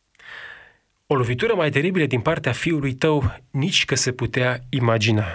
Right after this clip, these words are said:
Acesta este Absalom,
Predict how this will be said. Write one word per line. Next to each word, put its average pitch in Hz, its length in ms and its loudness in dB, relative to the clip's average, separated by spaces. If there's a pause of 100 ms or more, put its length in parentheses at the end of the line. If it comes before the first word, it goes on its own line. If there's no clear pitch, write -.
(680)
Acesta - 540 0
este 151 380 -2
Absalom, 107 540 -2